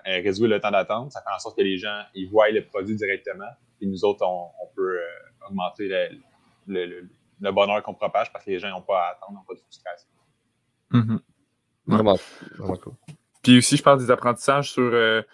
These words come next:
Speaker 2: mettons, euh, les journées, euh, les journées les plus, euh, mettons, les plus belles journées qu'on peut avoir, mettons, le, le dimanche, le samedi. Euh, fait que, tu sais, on peut adapter, euh, on peut s'adapter aussi sur, euh, nos localisations. Euh, puis aussi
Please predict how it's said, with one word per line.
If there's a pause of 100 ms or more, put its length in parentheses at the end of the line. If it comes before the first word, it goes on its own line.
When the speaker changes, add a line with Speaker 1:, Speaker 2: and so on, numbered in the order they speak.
(200)
Speaker 2:
mettons,
euh, (520)
les
journées,
euh,
les
journées
les
plus,
euh,
mettons,
les
plus
belles
journées
qu'on
peut
avoir,
mettons,
le,
le
dimanche,
le
samedi. (300)
Euh,
fait
que,
tu
sais,
on
peut
adapter,
euh,
on
peut
s'adapter
aussi
sur,
euh,
nos (120)
localisations. (560)
Euh,
puis
aussi